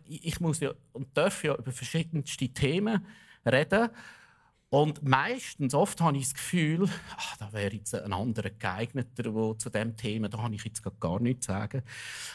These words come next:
Aber heute ist wirklich der Tag, wo ich sage, ich bin froh, rede ich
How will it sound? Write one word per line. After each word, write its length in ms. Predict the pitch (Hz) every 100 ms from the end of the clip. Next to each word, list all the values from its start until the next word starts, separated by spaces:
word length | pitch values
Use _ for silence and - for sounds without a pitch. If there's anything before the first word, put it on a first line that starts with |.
| -
Aber 100 | 156
heute 240 | 240 -
ist 140 | - 175
wirklich 360 | 196 233 202
der 220 | 165 -
Tag, 300 | - 156 185
wo 100 | 170
ich 120 | 156 -
sage, 280 | 147 135
ich 60 | 143
bin 100 | 131
froh, 360 | - 131 139 143 _ -
rede 300 | 117 110 110
ich 180 | 131